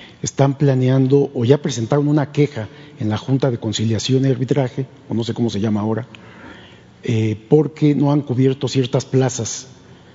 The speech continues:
que le pertenecen al sindicato, y entonces hay una movilización muy intensa y muy fuerte al interior de Pemex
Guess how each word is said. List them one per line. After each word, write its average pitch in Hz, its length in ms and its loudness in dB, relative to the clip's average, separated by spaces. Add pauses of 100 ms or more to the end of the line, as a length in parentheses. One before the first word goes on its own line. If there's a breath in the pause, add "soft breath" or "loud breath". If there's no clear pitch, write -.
(160 loud breath)
que 107 100 -2
le 104 100 -2
pertenecen 117 540 -2
al 107 100 -2
sindicato, 117 640 -4 (500 loud breath)
y 123 80 -2
entonces 123 520 -2
hay 120 440 0
una 127 160 2
movilización 113 600 -2
muy 131 140 2
intensa 117 400 -2
y 107 40 -4
muy 117 100 0
fuerte 113 340 -4
al 101 200 -6
interior 110 300 -4
de 120 80 0
Pemex 107 420 -6